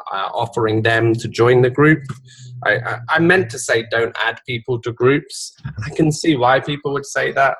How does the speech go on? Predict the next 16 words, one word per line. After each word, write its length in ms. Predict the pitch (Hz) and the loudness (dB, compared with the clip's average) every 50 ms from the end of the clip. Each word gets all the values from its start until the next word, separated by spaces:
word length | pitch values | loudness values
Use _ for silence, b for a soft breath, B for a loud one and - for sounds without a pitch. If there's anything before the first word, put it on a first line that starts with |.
| - _ _ _ _ - | -8 _ _ _ _ -20
but 80 | - 120 | -20 -20
it 100 | - - | -14 -8
worked 200 | 120 117 110 - | -6 -6 -6 -4
really 180 | 101 101 104 104 | -6 -6 -6 -6
well 200 | 104 107 104 104 - - | -6 -6 -6 -6 -8 -10
for 160 | - - - | -10 -10 -10
us. 320 | - - - - - - _ | -12 -12 -14 -16 -18 -12 _
Like, 220 | - 104 101 - - - - | -2 -2 -2 -2 -4 -6 -8
uh, 120 | - - - - - - - - - | -8 -8 -6 -8 -10 -12 -12 -10 -10
it's 200 | 110 110 - - | -10 -8 -6 -4
like, 220 | 113 110 107 - - - - | -4 -4 -4 -6 -10 -12 -10
it, 360 | 127 127 - - - 135 123 - - | -8 -8 -8 -6 -6 -6 -6 -4 -4
it, 140 | - 135 | -4 -4
it 40 | 143 | 0
was, 460 | 143 139 135 123 113 - - - - _ _ _ _ _ _ _ _ _ _ - - - _ - - | 0 0 0 0 -2 -6 -10 -12 -16 _ _ _ _ _ _ _ _ _ _ -20 -20 -20 _ -6 0
um, 520 | 127 120 120 117 117 117 113 110 104 - | 2 2 4 4 2 0 0 -2 -4 -6